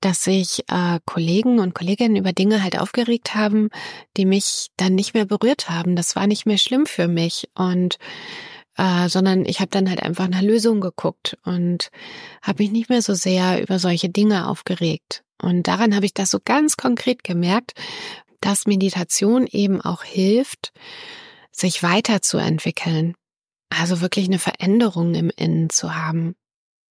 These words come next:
Und für mich ist Meditation eben so ein bisschen wie nach Hause kommen. Also wenn ich mich dann hinsetze auf meine Yogamatte, auf mein Kissen,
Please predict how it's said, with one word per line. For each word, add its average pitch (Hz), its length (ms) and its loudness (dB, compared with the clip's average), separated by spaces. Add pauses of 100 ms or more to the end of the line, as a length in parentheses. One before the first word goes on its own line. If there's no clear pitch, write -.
(920)
Und 202 240 4
für - 160 -2
mich 202 380 2
ist - 180 -2
Meditation 233 720 0
eben 208 220 0
so 196 100 0
ein 190 100 2
bisschen 226 400 0
wie 202 280 2
nach 196 240 0
Hause 220 280 2
kommen. 160 400 -4
Also 180 240 0
wenn 180 120 0
ich - 160 -6
mich 196 120 0
dann 175 160 0
hinsetze 220 800 2
auf 190 160 -4
meine 180 160 0
Yogamatte, 196 640 0
auf - 140 -8
mein 175 180 -2
Kissen, 220 560 0